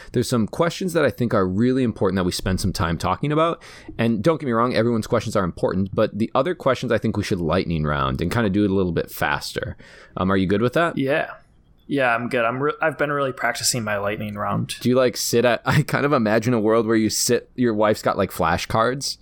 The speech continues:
Speaker 1: with questions
Speaker 2: Mm-hmm.
Speaker 1: on them, and she, like, reads them and then times you how fast you can do it. And she's like,
Speaker 2: Yeah, that's,
Speaker 1: "Damn it,
Speaker 2: that's
Speaker 1: Jake,
Speaker 2: literally
Speaker 1: not
Speaker 2: what I
Speaker 1: again.
Speaker 2: do.
Speaker 1: Damn it. Try it. Do it again. Do it again." Does she yell at you?
Speaker 2: Yeah, and they're, like, random questions. Like, they could be a-,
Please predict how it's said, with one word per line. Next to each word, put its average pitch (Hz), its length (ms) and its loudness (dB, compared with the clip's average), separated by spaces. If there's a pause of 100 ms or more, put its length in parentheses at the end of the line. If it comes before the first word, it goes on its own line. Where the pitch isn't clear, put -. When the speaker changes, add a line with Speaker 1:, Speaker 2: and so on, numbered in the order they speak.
(420)
Speaker 1:
with - 200 -2
questions 117 460 2
Speaker 2:
Mm-hmm. 123 100 2
Speaker 1:
on 131 120 2
them, 139 200 2
and 110 80 2
she, - 140 0
like, 98 160 2
reads 101 340 0
them 120 200 2
and 98 100 2
then 92 160 0
times 95 440 0
you 107 100 2
how 95 120 2
fast 95 300 0
you 95 60 -2
can 80 180 -2
do 90 160 2
it. 107 200 0 (1600)
And 101 80 -6
she's - 180 -2
like, 180 80 4
Speaker 2:
Yeah, 202 120 2 (160)
that's, 165 120 4
Speaker 1:
"Damn 262 200 6
it, 247 60 4
Speaker 2:
that's 185 100 4
Speaker 1:
Jake, 233 240 6
Speaker 2:
literally 240 240 6
Speaker 1:
not 269 120 8
Speaker 2:
what 254 100 4
I - 20 2
Speaker 1:
again. 226 320 4
Speaker 2:
do. 123 100 -2
Speaker 1:
Damn 277 300 6
it. 185 120 2 (200)
Try 269 220 4
it. - 140 -4
Do 311 200 6
it 277 80 4
again. 208 420 2 (220)
Do 302 180 4
it 277 100 2
again." 220 440 2 (540)
Does - 120 -8
she 110 80 2
yell 95 220 4
at 107 80 0
you? 127 260 0
Speaker 2:
Yeah, 185 240 2
and 170 180 -2
they're, 208 100 4
like, 185 220 2
random 143 540 0
questions. 131 460 -2
Like, 127 120 -2
they 143 140 -2
could 143 160 -4
be 131 280 -2
a-, 123 140 -2